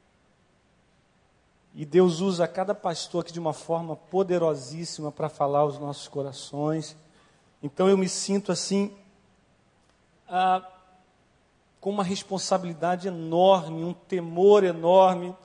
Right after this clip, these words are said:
E o pastor Tiago brincou comigo, falou, "Do jeito que você tá preparando essa mensagem, nós vamos sair meia-noite da igreja, né?" <laughs> Falei, "Não, é porque, ah, eu,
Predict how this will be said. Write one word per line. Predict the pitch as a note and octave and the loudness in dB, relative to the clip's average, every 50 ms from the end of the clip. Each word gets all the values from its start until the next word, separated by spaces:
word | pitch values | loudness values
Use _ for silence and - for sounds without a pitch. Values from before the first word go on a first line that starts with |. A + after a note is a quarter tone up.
| - - _ _ _ _ _ _ _ _ | -20 -20 _ _ _ _ _ _ _ _
E | - D3+ | -16 -16
o | |
pastor | - - E3 D#3+ - - F3+ F3 | -4 -2 -2 -2 -2 -6 -8 -8
Tiago | - - E3+ E3 F3 E3+ E3 | -2 2 2 2 2 2 0
brincou | E3+ F#3 F3+ D#3+ - F3 E3+ E3 | -4 -4 -4 -4 -4 -4 -4 -4
comigo, | - - D#3 D#3 D#3 D#3+ D#3+ D#3+ D#3 | -4 -8 -8 -8 -4 -4 -4 -4 -6
falou, | D3+ - - D3+ D3+ E3+ | -8 -6 -4 -4 -4 -4
"Do | F3 F3+ | -6 -8
jeito | E3+ F3+ A#3+ A#3 | -8 -8 -8 -4
que | - | -4
você | B3 A3 | -6 0
tá | - G#3+ | 0 0
preparando | G#3+ G#3+ A3+ G#3+ A3 - F3+ F3+ F3+ F#3 | 2 2 0 0 2 2 2 2 0 -4
essa | F3 - - F3+ | -6 -6 -6 -6
mensagem, | F3+ F3 D#3+ - - F#3+ F#3 G3 F#3 | -6 -8 -10 -6 0 0 2 2 2
nós | G3+ G#3 G3 | 0 -2 -2
vamos | G#3+ A#3 A3 - | -2 -6 -8 -6
sair | - G#3+ G#3 | -4 -4 -4
meia-noite | G#3 G#3 A#3+ D#4 C#4 B3 A3+ G#3+ A3 A3 A3 G3 | -4 -6 -6 -6 -6 -2 2 2 2 2 2 -2
da | G#3+ | -2
igreja, | G3+ F3 E3+ E3 D#3+ D#3 D3+ D3+ D3 | -2 -2 -2 -2 -2 -2 -2 -2 -2
né?" | D3+ - - - - - _ _ _ _ _ _ | -2 -4 -8 -16 -20 -20 _ _ _ _ _ _
<laughs> | G#3 - - - - _ - - - _ _ _ _ _ _ _ _ _ _ _ | -6 -6 -6 -14 -18 _ -16 -16 -16 _ _ _ _ _ _ _ _ _ _ _
Falei, | A3 G3+ F3+ F3 | -8 -6 -4 -6
"Não, | F#3+ G3 F#3 F3 E3+ F3 E3+ | -6 -6 -4 -2 -2 0 -2
é | E3 | -2
porque, | E3+ - F#3 F3 - - G3 G3 G3+ A3+ - - _ - _ _ _ _ _ _ _ _ _ - | -4 -8 -12 -14 -12 -6 -4 -4 -4 -4 -10 -18 _ -20 _ _ _ _ _ _ _ _ _ -4
ah, | D3 D3 C#3+ C#3+ C#3+ C#3+ C#3+ D3 D3 - - - _ _ _ _ | -2 0 0 0 -2 -2 -4 -4 -6 -8 -12 -18 _ _ _ _
eu, | D#3+ D#3 D#3 | -12 -12 -12